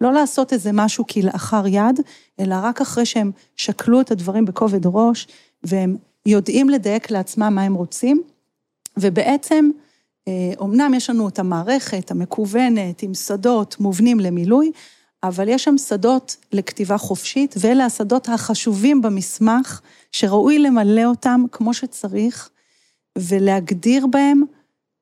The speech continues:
איך אנחנו רוצים שיטפלו בנו, ומה חשוב לנו בכל אחד מתחומי החיים. אחרי שקיימנו את הפגישה הראשונה, ואני מייצרת טיוטה, אנחנו מקיימים את הפגישה השנייה עם מיופה הכוח, שזה בדרך כלל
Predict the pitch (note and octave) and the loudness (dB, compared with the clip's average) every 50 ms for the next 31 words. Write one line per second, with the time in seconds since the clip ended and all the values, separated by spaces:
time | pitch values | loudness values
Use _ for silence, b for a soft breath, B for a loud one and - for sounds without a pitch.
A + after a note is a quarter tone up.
0 | _ - - D4+ D4+ - D#4+ C4+ B3 - - G#3 G3 G3 - - A3+ A3+ - - | _ -2 0 0 0 2 0 0 0 0 -4 -6 -6 -6 -4 -4 -4 -4 -2 -4
1 | G#3 F#3+ - F#3 - - - - G#3 A3 A3+ G#3 A3+ A3+ A3 A3+ G3 F#3 F#3 G3+ | -4 -4 -4 -6 -8 -8 -4 0 0 0 2 0 0 0 0 0 -2 -2 -2 -2
2 | G3 G3 - - F3+ - - - - - A3 G#3+ G#3 G#3+ A3+ A3+ A3 A3+ G3+ E3 | -4 -4 -6 -10 -12 -10 -8 -6 -4 0 0 0 2 2 2 2 2 2 2 0
3 | F3+ F3+ - - - B3 A#3+ A#3+ B3 A3+ - - G#3 F3+ G3 F#3 - - - G3 | -2 -2 -2 -2 0 2 2 2 0 0 0 -2 -2 0 -2 -4 -6 -8 -6 -4
4 | F#3 F#3 F#3 F3 - - E3+ E3+ G3+ C4+ E4 - b b b b b b b b | -2 -2 -2 -2 -2 -2 2 4 4 4 2 0 b b b b b b b b
5 | - - B3+ C4+ - D#4 C#4 - A#3 A3 A3+ A#3 A#3 G#3 - F3+ - F3+ F#3 F#3 | -4 -2 -2 -2 -2 -2 -4 -2 0 0 2 2 0 0 -4 -8 -10 -10 -10 -8
6 | - - A3 A3 G3+ G3+ - - - G3 G#3 A3 G3+ F3+ F#3 F3+ F3 F3 F3 E3+ | -2 0 0 0 0 -2 -4 -4 -4 -2 0 0 0 0 0 0 0 -2 -2 -4
7 | - A#3+ G#3+ A3+ A3 - - - G3 E3+ E3+ - A3+ B3 D4 D#4+ _ _ _ _ | -4 -4 -4 -4 -6 -8 -8 -6 -6 -6 -4 -4 -4 -4 -4 -4 _ _ _ _
8 | _ _ _ _ _ _ _ _ _ - F3+ F#3+ F#3+ F#3+ - A3 G3+ G3 F3+ - | _ _ _ _ _ _ _ _ _ -4 -2 -2 -2 -2 -4 -4 -6 -6 -6 -4
9 | G3+ G3 A#3 C4+ C4+ C4+ C4 A3+ F#3 - F3 F#3 F3 - - A3 A3 A3 - - | -2 2 2 4 4 2 2 -2 -4 -6 -8 -8 -6 -4 -2 -2 -2 -2 -2 -2
10 | G#3+ G#3+ G#3+ G#3+ - A3+ A3+ A3 G#3+ G3+ F#3+ F3 - G3+ E3+ E3 - - - B3+ | -2 0 0 0 2 2 2 4 2 2 0 -2 -4 -6 -6 -6 -6 -4 -4 -2
11 | C4 C4 C4 - - - F#3+ F3+ E3+ E3+ E3+ F#3+ F3+ E3+ - - F#3+ E3+ E3 | -2 -2 -4 -6 -8 -8 -4 -4 -4 -2 -2 -2 -2 -4 -4 -4 -4 -4 -4